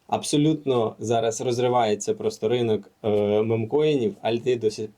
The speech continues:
стоять на місці. І сьогодні у мене для вас дуже важливе таке послання. Але перш ніж ми перейдемо до, е,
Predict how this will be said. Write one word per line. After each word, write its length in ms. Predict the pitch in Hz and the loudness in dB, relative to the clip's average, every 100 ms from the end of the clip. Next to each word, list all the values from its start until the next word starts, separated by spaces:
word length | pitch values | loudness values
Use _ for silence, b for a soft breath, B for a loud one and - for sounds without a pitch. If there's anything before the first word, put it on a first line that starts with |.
| - | -16
стоять 400 | - 110 110 113 | -2 0 2 0
на 80 | |
місці. 440 | 117 139 156 - - B B | 0 0 0 -2 -4 B B
І 80 | 123 | -6
сьогодні 440 | 117 - 165 156 | -2 0 0 2
у 60 | 139 | 0
мене 220 | 123 123 | 0 -2
для 220 | 113 117 | 0 0
вас 180 | 113 113 | 2 0
дуже 320 | 117 131 143 | -2 0 2
важливе 420 | 139 110 117 117 101 | 2 0 2 2 0
таке 200 | 101 110 | -2 -6
послання. 460 | 110 107 98 95 95 | -6 -4 -4 -4 -2
Але 180 | 117 | -2
перш 360 | 110 143 139 - | 0 -2 -2 -4
ніж 240 | 123 120 | -6 -4
ми 200 | 117 117 | -2 -2
перейдемо 540 | 104 110 110 113 107 104 | 0 0 0 0 -4 -6
до, 280 | 107 120 | 0 2
е, 40 | 113 | 2